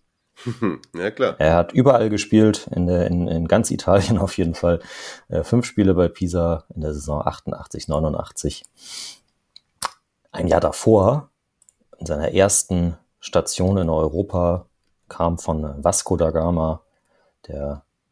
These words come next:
Speaker 2: mehrfache brasilianische Nationaltrainer, Nationalmannschaftskapitän Carlos Dunga. Siebenundachtzig,
Speaker 1: Oh.
Speaker 2: achtundachtzig, ging danach nach Florenz, wo er ja, glaub ich, bis heute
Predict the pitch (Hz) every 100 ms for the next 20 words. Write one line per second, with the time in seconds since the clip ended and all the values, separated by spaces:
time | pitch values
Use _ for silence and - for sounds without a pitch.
0 | _ 82 107 - 92 - 76 82 76 78
1 | 80 90 87 - 82 76 78 73 73 -
2 | 73 71 73 69 - 80 73 73 - -
3 | - - - 76 - 78 78 76 - -
4 | - 80 85 80 - - - 80 87 90
5 | 78 - - - 85 _ - - 165 -
6 | - 67 67 65 60 57 73 - 78 -
7 | 82 78 87 95 80 76 - - 85 104
8 | 87 - - 71 73 73 71 82 82 87
9 | - - - 85